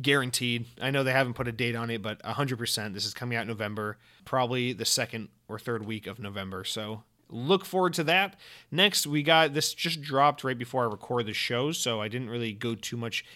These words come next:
into writing good notes on this, but Xbox Wire dropped this whole piece on showing off for the first time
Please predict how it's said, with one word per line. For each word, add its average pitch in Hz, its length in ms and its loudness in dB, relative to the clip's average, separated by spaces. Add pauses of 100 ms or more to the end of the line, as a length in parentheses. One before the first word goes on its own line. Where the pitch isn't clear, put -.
(140)
into 135 240 -2
writing 120 280 2
good 107 160 -2
notes 104 340 -2
on 180 100 4
this, 220 260 0 (140)
but 131 400 2
Xbox 170 460 2
Wire 160 280 4
dropped 143 380 0
this 139 180 0
whole 147 200 0
piece 170 400 -2
on 123 460 -2 (100)
showing 165 360 2
off 135 320 4
for 139 140 -6
the 117 80 -4
first 127 260 -4
time 143 300 0